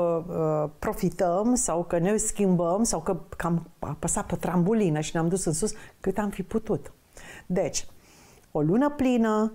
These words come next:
uh, foarte interesantă, care ne dă o senzație și e bine să fim atenți la cum ne simțim, cum palpăm lucrurile, cum vedem realitățile,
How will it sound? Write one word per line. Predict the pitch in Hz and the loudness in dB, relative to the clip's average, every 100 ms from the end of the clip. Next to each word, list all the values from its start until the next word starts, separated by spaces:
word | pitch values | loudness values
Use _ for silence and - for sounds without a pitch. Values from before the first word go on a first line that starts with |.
| - _ | -6 _
uh, | 165 165 151 151 156 151 | -2 0 2 0 0 -2
foarte | - - - 277 | -4 -4 -2 0
interesantă, | 269 254 220 220 180 175 175 175 175 | 0 0 0 0 0 0 0 -2 -2
care | 170 160 | -2 0
ne | 160 156 | 2 0
dă | 147 180 | 2 0
o | 220 | 2
senzație | 247 269 233 196 165 165 151 156 | 2 0 0 0 0 0 0 2
și | 185 175 | 2 0
e | |
bine | 160 190 | 0 0
să | 196 | 0
fim | 185 220 | 0 0
atenți | 202 180 202 185 156 151 | 2 0 0 0 0 0
la | 143 | -2
cum | - | 0
ne | 214 | 2
simțim, | 180 160 156 143 151 | 2 0 -2 -2 -4
cum | 156 220 | 0 0
palpăm | 208 156 156 160 151 | 0 -2 -2 0 0
lucrurile, | 151 - 151 156 156 | -2 -2 -2 -2 0
cum | 233 | 0
vedem | 233 196 160 156 | 2 2 2 0
realitățile, | 151 139 151 156 156 151 156 143 156 | 0 0 0 0 -2 -2 -2 -2 -2